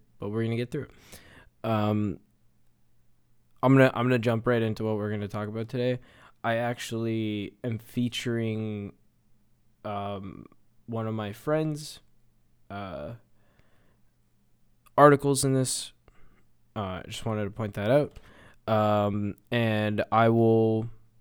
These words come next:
have the link to that article if you want more information on it. Um, and basically, I'm going to be doing a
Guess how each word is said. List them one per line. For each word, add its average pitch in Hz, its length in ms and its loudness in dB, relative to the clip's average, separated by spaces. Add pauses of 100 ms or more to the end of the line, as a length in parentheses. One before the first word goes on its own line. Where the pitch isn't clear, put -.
(140)
have 117 340 -4
the 110 100 -6
link 107 360 -8
to - 100 -12
that 113 160 -4
article 147 400 0
if 117 100 -6
you 117 80 0
want 113 140 0
more 110 180 -2
information 147 520 0
on 139 160 4
it. 131 180 4 (500)
Um, 110 440 -2
and 123 160 0
basically, 135 520 2
I'm 110 280 0
going 110 260 0
to - 140 -12
be 101 280 -6
doing 98 580 -8
a 92 440 -10